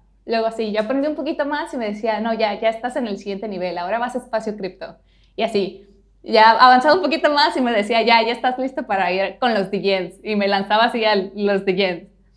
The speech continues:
Entonces, fue gracias a él. Recuerdo también que al principio, cuando estaba aprendiendo,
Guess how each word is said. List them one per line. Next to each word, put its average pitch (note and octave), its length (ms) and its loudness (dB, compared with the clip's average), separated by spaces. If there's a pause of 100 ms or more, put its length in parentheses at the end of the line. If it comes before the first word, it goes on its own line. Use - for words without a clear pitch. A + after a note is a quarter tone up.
(260)
Entonces, B3+ 640 0 (880)
fue C4 140 2
gracias B3+ 380 0
a G3+ 160 0
él. F#3 320 -4 (640)
Recuerdo B3+ 1080 2 (280)
también A#3 840 2 (580)
que A#3 100 2
al A3 200 4
principio, B3 640 -4
cuando C4 200 -4
estaba G#3+ 360 -2
aprendiendo, G#3+ 880 -4